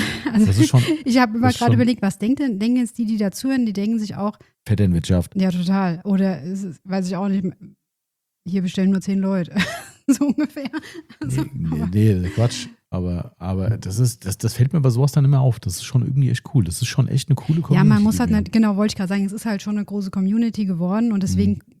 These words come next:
Speaker 1: schaffen wir, glaub ich, auch so eine Spendensumme.
Speaker 2: Ja.
Speaker 1: Es sind natürlich immer neue Spender dabei oder auch Leute, die
Speaker 2: Ja.
Speaker 1: wir nicht kennen. Klar, wir hatten jetzt auch einen Namen, den wir noch nie gehört haben,
Speaker 2: Mhm.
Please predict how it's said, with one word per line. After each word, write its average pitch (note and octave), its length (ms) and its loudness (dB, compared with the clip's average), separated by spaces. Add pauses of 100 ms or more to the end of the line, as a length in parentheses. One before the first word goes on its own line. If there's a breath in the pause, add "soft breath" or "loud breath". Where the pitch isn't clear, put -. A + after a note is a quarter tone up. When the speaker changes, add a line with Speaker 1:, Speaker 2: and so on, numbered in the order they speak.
Speaker 1:
schaffen G3+ 200 0
wir, G3 60 0
glaub F#3+ 180 -4
ich, F#3+ 100 -4
auch F#3 60 -6
so G3 100 -6
eine F3 140 -2
Spendensumme. A3+ 720 -2 (140 loud breath)
Speaker 2:
Ja. F#2 180 0
Speaker 1:
Es F3+ 140 -2
sind G#3+ 80 4
natürlich G#3+ 400 0
immer A3 180 2
neue G#3 380 0
Spender A#3+ 420 -4
dabei A3+ 440 -4
oder G3 180 -4
auch F3 100 -6
Leute, G3+ 260 -4
die F#3 100 2
Speaker 2:
Ja. G3 40 2
Speaker 1:
wir G3 80 0
nicht F#3 180 -2
kennen. A3+ 200 -2
Klar, F#3+ 160 -4
wir F3 100 -2
hatten F#3+ 140 -4
jetzt F#3 120 -6
auch G3 60 -4
einen F#3+ 200 -2
Namen, F#3+ 200 -2
den F#3 140 -2
wir F#3 60 -2
noch F3+ 100 -2
nie G3 160 0
gehört F#3+ 320 -2
haben, G3+ 160 4
Speaker 2:
Mhm. G2 80 0